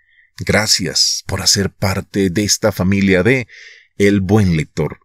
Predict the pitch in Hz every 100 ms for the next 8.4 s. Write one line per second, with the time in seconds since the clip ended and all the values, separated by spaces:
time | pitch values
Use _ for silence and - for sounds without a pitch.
0 | _ _ _ _ _ - 104 - 139 -
1 | 147 143 135 117 113 - - 90 - 87
2 | 82 87 - - 170 156 127 - 90 85
3 | - 78 - - 82 87 90 87 95 90
4 | 92 104 101 104 90 87 80 - - -
5 | - - 90 - - - 87 90 101 101
6 | 101 95 - - - 92 101 92 101 95
7 | 90 85 - - _ _ 98 92 113 -
8 | 143 73 -